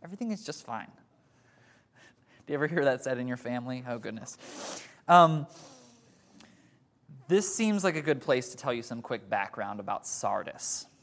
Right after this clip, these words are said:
ancient Sardis. Um, I could preach a whole sermon on this. This is a fascinating city.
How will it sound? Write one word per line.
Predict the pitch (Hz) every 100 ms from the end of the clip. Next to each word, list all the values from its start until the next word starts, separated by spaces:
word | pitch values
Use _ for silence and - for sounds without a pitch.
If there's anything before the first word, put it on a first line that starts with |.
| - -
ancient | 123 123 120 -
Sardis. | - 104 101 90 - - - _ _ _ _ _ - 135
Um, | 117
I | 113 131
could | 135 -
preach | 120 -
a |
whole | 104 110
sermon | - 107 104
on | 101 101
this. | 98 -
This | 120 -
is | 107
a |
fascinating | 107 104 107 - 110 101 98
city. | - 101 - -